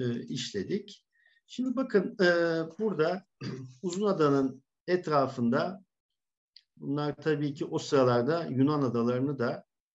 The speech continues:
bir şekilde üs kuruyorlar ve oradan Anadolu'ya hücum ediyorlar. Hatta bilirsiniz, e, İngiliz denizaltılı-, e, Alman denizaltıları, e, güçlerini arttırınca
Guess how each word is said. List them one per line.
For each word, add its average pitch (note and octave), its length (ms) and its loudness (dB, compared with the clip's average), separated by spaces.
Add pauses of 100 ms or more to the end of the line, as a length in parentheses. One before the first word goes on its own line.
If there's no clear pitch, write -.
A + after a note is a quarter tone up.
bir D3 40 -4
şekilde C3+ 800 -4 (200)
üs D3 200 -4
kuruyorlar F#2 760 -6 (140)
ve A#2+ 140 0
oradan C3+ 640 0
Anadolu'ya A2 800 -2
hücum C3 220 -2
ediyorlar. F#2+ 580 -4 (360)
Hatta B2+ 480 -4
bilirsiniz, B2+ 1000 -2
e, A#2+ 60 -2
İngiliz C3 560 -2
denizaltılı-, B2 1000 -4
e, B2 80 0 (420)
Alman C#3 480 0
denizaltıları, A#2+ 1080 0 (800)
e, A#2 80 -6 (1500)
güçlerini A#2 560 -2
arttırınca C3 920 -4